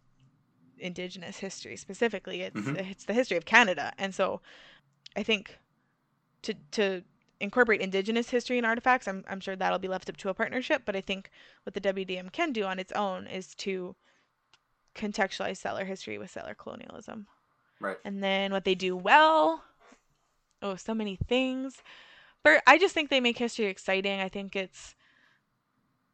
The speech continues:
Speaker 1: I've been to many museums, and I don't, I think you're hard pressed to find an, a museum that is more engaging for children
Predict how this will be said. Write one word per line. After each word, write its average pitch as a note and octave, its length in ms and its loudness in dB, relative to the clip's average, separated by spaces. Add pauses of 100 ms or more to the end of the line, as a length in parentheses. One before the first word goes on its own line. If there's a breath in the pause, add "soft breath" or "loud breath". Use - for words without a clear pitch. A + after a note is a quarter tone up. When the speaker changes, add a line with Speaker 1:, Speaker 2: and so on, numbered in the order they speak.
(360)
Speaker 1:
I've G3+ 320 4 (1120 loud breath)
been A#3+ 240 6
to A#3 120 0
many G#3 180 0
museums, F#3 500 -4
and F#3+ 100 -4
I F#3+ 80 -4
don't, F#3+ 220 -6 (140)
I G#3 100 0
think A3 200 -2
you're G3+ 160 0
hard G3 200 -2
pressed F#3+ 240 -6
to F#3+ 80 -12
find F#3+ 200 -4
an, F#3+ 120 -12 (240)
a G3+ 80 -2
museum F#3+ 480 -6
that F#3 200 -2 (760)
is A3 140 -4
more G#3 160 0
engaging F#3+ 540 -6
for F#3+ 160 -10
children F#3+ 540 -6